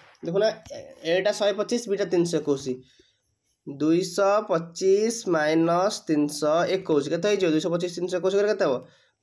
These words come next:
ଦୁଇଶହ, ଦୁଇଶହ ପଚିଶ, ତିନିଶହ ଏକୋଇଶ ଗଲେ କେତେ ହବ? ଏଇଟା କେତେ ହେଇଯିବ? ନା, ମାଇନସ୍ ଛୟାନବେ।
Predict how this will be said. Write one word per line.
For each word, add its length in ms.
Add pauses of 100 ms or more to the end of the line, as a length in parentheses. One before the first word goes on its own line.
ଦୁଇଶହ, 500 (3250)
ଦୁଇଶହ 300
ପଚିଶ, 220
ତିନିଶହ 220
ଏକୋଇଶ 180
ଗଲେ 160
କେତେ 120
ହବ? 200
ଏଇଟା 200
କେତେ 180
ହେଇଯିବ? 240 (480)
ନା, 180
ମାଇନସ୍ 560 (160)
ଛୟାନବେ। 560